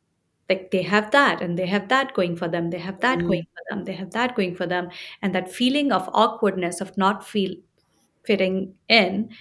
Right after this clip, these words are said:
Speaker 1: like I said, just amplifies without really any rational processing. How, how do you establish yourself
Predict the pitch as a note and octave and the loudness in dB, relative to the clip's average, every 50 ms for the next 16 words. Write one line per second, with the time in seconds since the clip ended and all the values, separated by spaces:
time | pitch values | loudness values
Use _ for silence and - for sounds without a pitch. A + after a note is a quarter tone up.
0 | - _ _ _ _ _ _ F#3 F3 E3+ F#3 - - F#3 - F#3+ - - - - | -20 _ _ _ _ _ _ -2 -2 0 -2 -4 -4 -4 -4 -4 -4 -4 0 2
1 | A#3+ C4+ C#4+ - D4 C#4 C4+ - - F3 F3+ F#3 G3 F#3+ - A3+ A3+ A3 B3+ C#4 | 2 2 2 2 0 -2 -2 0 -2 0 0 0 -2 0 2 2 4 6 6 4
2 | D#4 D#4 D4+ C#4+ C4+ C4+ C4 A3 G#3+ G3 F3 E3+ F3 F3 F#3 G#3 G#3 - - A3 | 4 4 0 0 2 2 2 4 4 4 4 6 6 6 6 6 4 0 0 0
3 | G3+ F#3+ F#3+ - - - - - G3 G3 - - - - - - - - - - | 0 0 -2 -4 -10 -2 0 0 0 0 -2 -2 -2 -4 -4 -6 -8 -10 -12 -14
4 | _ _ _ _ _ _ _ _ _ _ _ _ _ _ _ _ _ _ _ _ | _ _ _ _ _ _ _ _ _ _ _ _ _ _ _ _ _ _ _ _
5 | _ _ _ _ _ _ _ _ _ _ _ _ _ B3 - - - A#3+ A#3+ C4+ | _ _ _ _ _ _ _ _ _ _ _ _ _ -10 -6 4 6 8 8 10
6 | C#4 C#4+ C4+ - C#4 - - _ _ _ _ _ _ _ _ _ - - B3 B3 | 8 6 4 2 -2 -10 -18 _ _ _ _ _ _ _ _ _ -2 4 6 8
7 | C4 C#4 C4 C#4+ C#4 C#4 A#3 G3 G#3 - - - - G3+ G3+ G#3+ G#3+ G#3 A#3+ A#3+ | 8 8 6 6 4 4 2 0 0 -2 -2 2 4 6 6 6 6 6 4 4
8 | A3+ A#3 - G3 E3+ F#3+ - - - G3 E3 - - G#3 G#3 - - - | 4 4 2 0 0 0 0 -2 0 0 0 0 0 -2 -4 -8 -16 -20